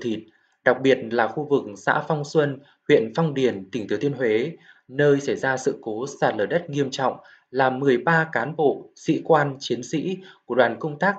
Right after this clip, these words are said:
tìm kiếm cứu nạn và nhiều công nhân ở khu vực thủy điện Rào Trăng Ba bị nạn, mất liên lạc. Lãnh đạo Đảng, Nhà nước và Thủ tướng Chính phủ đặc biệt quan tâm, chia sẻ những khó khăn, đau thương, mất mát, lo âu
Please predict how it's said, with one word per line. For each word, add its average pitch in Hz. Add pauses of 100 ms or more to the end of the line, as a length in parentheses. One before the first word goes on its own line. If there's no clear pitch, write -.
tìm 113
kiếm 110
cứu 120
nạn 127
và 110
nhiều 110
công 147
nhân 147 (260)
ở 123
khu 175
vực - (160)
thủy 113
điện 110
Rào 113
Trăng 139
Ba 135 (120)
bị 123
nạn, 117 (280)
mất 175
liên 135
lạc. 107 (920)
Lãnh 139
đạo 143
Đảng, 107
Nhà 113
nước 156 (140)
và 110
Thủ 101
tướng 113
Chính 113
phủ 107 (320)
đặc 131
biệt 139
quan 175
tâm, 170 (120)
chia 160
sẻ 123
những 123
khó 117
khăn, 147
đau 143
thương, 143
mất 180
mát, 190
lo 135
âu 135